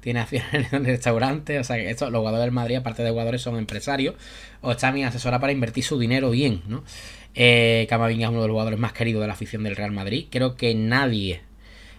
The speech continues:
en su sano juicio debe de criticar ni esto de Eduardo Camavinga.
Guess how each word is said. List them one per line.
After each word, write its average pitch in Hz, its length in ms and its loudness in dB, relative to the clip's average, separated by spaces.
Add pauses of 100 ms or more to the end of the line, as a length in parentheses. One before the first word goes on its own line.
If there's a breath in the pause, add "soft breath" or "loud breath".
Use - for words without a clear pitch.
en 123 120 -2
su 120 120 -4
sano 127 260 0
juicio 117 380 -2
debe 113 140 0
de 110 80 -2
criticar 110 500 -4
ni 113 200 0
esto - 380 -6 (140)
de 110 60 -6
Eduardo 104 280 -4
Camavinga. 113 520 -4